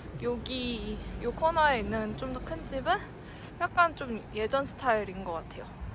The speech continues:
지어진 지 좀 새로 짓긴 했지만 그 지어진 지는 좀 된 것 같아요.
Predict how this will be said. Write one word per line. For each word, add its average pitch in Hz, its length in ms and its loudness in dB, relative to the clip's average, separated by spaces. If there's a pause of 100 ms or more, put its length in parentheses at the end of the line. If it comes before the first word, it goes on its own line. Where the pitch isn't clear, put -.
(260)
지어진 202 360 -8
지 196 180 -10
좀 269 220 -4 (320)
새로 381 300 6
짓긴 240 320 -6
했지만 320 480 0
그 226 220 -2
지어진 202 400 -6
지는 247 340 0
좀 320 160 -4
된 285 240 -8
것 - 100 -10
같아요. - 800 -6